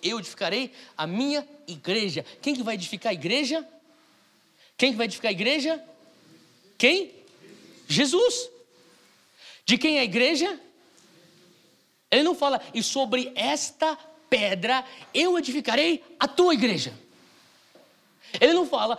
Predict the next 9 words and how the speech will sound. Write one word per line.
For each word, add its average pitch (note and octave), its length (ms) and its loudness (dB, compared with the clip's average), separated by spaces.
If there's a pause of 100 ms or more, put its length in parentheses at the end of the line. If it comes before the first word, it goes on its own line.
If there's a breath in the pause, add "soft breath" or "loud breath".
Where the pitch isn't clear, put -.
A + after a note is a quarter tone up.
"Sobre A#3 320 0
esta E4 460 0
pedra A#3+ 760 0 (1000 loud breath)
você F4+ 480 2
vai F4+ 140 0
edificar D#4+ 580 0
a - 80 -4
tua B4 220 4
igreja." A#3 440 2